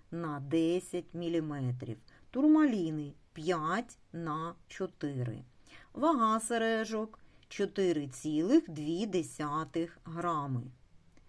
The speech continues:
Камінчики прозорі, кольори насичені, розташовані в сережках дзеркально. Навіть є найдорожчий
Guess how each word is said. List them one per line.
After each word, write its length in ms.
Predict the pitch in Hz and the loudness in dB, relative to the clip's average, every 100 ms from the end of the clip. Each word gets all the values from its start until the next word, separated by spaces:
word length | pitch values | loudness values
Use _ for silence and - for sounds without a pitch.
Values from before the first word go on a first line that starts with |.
| - - - | -20 -20 -14
Камінчики 880 | 160 175 196 190 - 151 151 139 127 - - - - - | -8 -4 -2 -2 -2 -4 -4 -8 -10 -18 -20 -20 -20 -18
прозорі, 840 | - 147 147 180 226 262 262 262 262 - - - - _ | -10 -8 -4 0 4 4 6 4 0 -10 -20 -20 -20 _
кольори 600 | - 180 202 190 170 147 131 | -2 2 2 4 2 0 -4
насичені, 1040 | 165 214 254 185 165 160 - 190 190 196 208 - - - | -4 -4 -2 0 0 0 -4 -6 -6 -8 -10 -20 -20 -4
розташовані 840 | 185 190 - 190 - 262 214 175 | -4 -2 -2 -2 0 0 0 -2
в 40 | |
сережках 680 | - 170 165 160 147 - 139 | -2 -2 0 0 -2 -6 -8
дзеркально. 920 | 139 160 240 - 185 156 156 165 185 220 - _ - - - - - - - - | -4 -2 -2 -2 -2 0 0 -2 -4 -6 -10 _ -20 -20 -20 -20 -20 -20 -20 -12
Навіть 500 | 156 196 220 208 - | -6 -2 -2 -2 -6
є 240 | 151 185 | -2 -2
найдорожчий 1040 | 196 175 156 156 156 185 220 - 208 208 | 0 -2 0 -2 0 0 0 -4 -4 -4